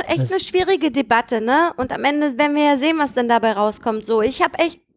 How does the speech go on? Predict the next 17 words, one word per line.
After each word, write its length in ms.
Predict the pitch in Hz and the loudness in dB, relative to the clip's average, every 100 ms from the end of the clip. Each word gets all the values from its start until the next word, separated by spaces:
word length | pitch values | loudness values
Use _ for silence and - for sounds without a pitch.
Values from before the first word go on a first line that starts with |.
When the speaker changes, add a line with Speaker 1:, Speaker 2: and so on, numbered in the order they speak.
| - | 0
Speaker 1:
ganz 240 | 311 359 | 0 0
bösartig 560 | - 285 - 262 254 240 | -4 -4 0 0 0 -6
die 100 | 254 | -8
Befürchtung, 680 | 233 - 285 - 226 233 - - - - - | -8 -4 -6 -4 -4 -4 -8 -20 -20 -20 -4
dass 180 | 247 - | -4 0
ganz 240 | 285 302 | -2 -2
viele 240 | 277 285 269 | 0 0 2
sagen, 460 | 277 277 277 277 - - _ _ _ | 4 4 0 -4 -10 -20 _ _ _
ja, 340 | 247 269 262 247 | 0 4 4 4
nee, 240 | 262 269 | 2 2
die 140 | 233 | 0
Grünen 340 | 220 240 302 311 | -6 0 2 2
sind 160 | 285 | 0
jetzt 140 | 277 277 | -2 -2
für 80 | 277 | -4
mich 240 | 285 - | -4 -2
keine, 320 | 277 262 254 | 0 2 2